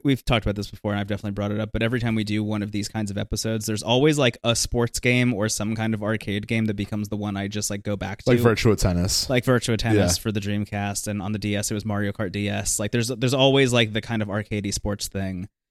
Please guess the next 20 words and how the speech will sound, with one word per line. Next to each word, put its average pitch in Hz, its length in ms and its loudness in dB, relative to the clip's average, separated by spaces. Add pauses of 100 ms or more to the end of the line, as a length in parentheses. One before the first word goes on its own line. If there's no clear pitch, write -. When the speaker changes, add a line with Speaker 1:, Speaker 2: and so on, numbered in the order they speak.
(140)
Speaker 1:
that 107 100 0
I 107 60 2
find 104 420 -2
much 113 180 0
easier 104 360 -2
to 104 80 -4
pick 104 240 -2
up 101 220 -2
than, 104 120 -2
like, 104 340 -4
diving 101 440 -4
into 104 440 -2
a 104 120 -2
new 107 520 0 (480)
game 127 500 2 (140)
for 117 120 6
Speaker 2:
Yeah. 104 80 6
Speaker 1:
the 135 100 6
episode. 151 560 0 (360)
Um, 101 400 -2